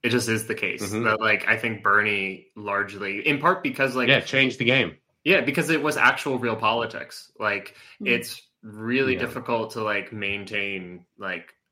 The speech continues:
Speaker 1: socialist left politics when there's nothing going on.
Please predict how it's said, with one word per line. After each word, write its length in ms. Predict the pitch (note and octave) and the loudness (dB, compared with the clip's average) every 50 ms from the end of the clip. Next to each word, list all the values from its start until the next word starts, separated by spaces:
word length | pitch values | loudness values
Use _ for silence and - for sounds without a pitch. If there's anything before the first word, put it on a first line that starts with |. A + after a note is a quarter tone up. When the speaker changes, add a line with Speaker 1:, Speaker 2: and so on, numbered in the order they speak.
| _ - | _ -14
Speaker 1:
socialist 680 | - - A2+ G#2+ G2 - G#2+ G2+ F#2+ F#2 - - - | -8 -6 -4 -4 -4 -6 -8 -8 -8 -8 -10 -10 -8
left 400 | G2+ F#2+ F#2 F2+ - - - - - - _ _ _ _ _ _ _ _ _ _ _ _ _ _ _ | -6 -6 -6 -6 -8 -12 -14 -14 -14 -16 _ _ _ _ _ _ _ _ _ _ _ _ _ _ _
politics 640 | - A2 A2 B2 C3 A#2+ - G2+ F#2+ F#2 - - G#2 | -4 -2 0 0 0 -2 -2 -4 -4 -4 -6 -10 -8
when 440 | G2+ F#2+ F#2+ F#2+ F#2+ F#2+ F#2 F#2 F2 | -6 -4 -2 -2 -4 -6 -8 -8 -6
there's 260 | G2 G2 G2 F#2 - | -6 -6 -6 -6 -8
nothing 600 | G2+ F#2+ G2 G2+ G2+ G2 - - G#2 F#2+ F#2 F2+ F2 | -10 -8 -4 -4 -4 -4 -4 -6 -8 -8 -8 -6 -4
going 280 | F#2+ F#2 F#2 F2+ F2 | -4 -4 -4 -4 -4
on. 460 | F2+ G2 F#2+ F2 E2+ - - - - | -4 -2 -2 -2 -4 -6 -10 -14 -20